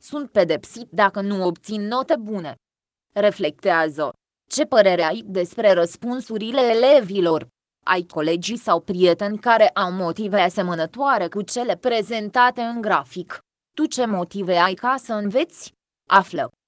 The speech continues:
A învăța presupune dobândirea de cunoștințe și deprinderi noi. Cel care învață construiește peste cunoștințele deja dobândite și peste experiența de viață.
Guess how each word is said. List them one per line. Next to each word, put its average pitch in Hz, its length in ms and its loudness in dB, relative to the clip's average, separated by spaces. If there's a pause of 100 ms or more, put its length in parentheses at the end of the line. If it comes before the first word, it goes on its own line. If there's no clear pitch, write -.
(220)
A 160 100 2
învăța 175 460 2
presupune 254 760 -4
dobândirea 214 720 -2
de 196 140 -4
cunoștințe 262 840 -8
și 214 200 -6
deprinderi 269 600 -2
noi. 202 360 -8 (580)
Cel 196 280 2
care 196 300 2
învață 202 600 -2
construiește 214 840 -2
peste 262 360 -2
cunoștințele 262 960 -6
deja 214 360 0
dobândite 214 680 -4
și 247 240 -10
peste 208 320 -6
experiența 202 800 -2
de 190 120 2
viață. 208 500 0